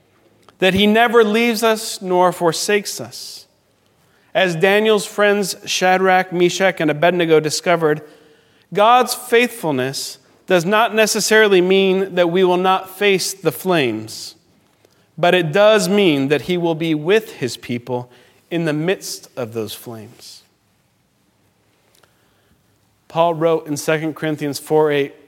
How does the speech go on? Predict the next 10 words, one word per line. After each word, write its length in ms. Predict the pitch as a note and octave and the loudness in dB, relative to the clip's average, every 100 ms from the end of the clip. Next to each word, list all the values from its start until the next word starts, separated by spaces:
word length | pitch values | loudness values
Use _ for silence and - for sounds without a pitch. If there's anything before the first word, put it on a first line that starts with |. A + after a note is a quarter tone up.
| _ | _
"We 220 | D#3 F3+ F3+ | -6 2 4
are 120 | E3+ | 4
afflicted 500 | E3+ G3+ F#3 F#3+ E3 | 2 -4 -4 -4 -2
in 140 | D3+ | 0
every 240 | E3 E3 E3 | -2 -2 -4
way, 400 | D3+ A#2+ E2 - _ _ _ _ _ _ _ _ _ _ _ _ _ _ - | -4 -6 -8 -18 _ _ _ _ _ _ _ _ _ _ _ _ _ _ -4
but 140 | D3 | -2
not 240 | D3 D3 - | 0 -2 -4
crushed, 640 | D3 A2 - - - - _ _ _ _ _ _ - | -8 -8 -10 -16 -18 -20 _ _ _ _ _ _ -4
perplexed, 840 | E3 - G#3+ D3 - - - | -4 0 0 0 -2 -14 -14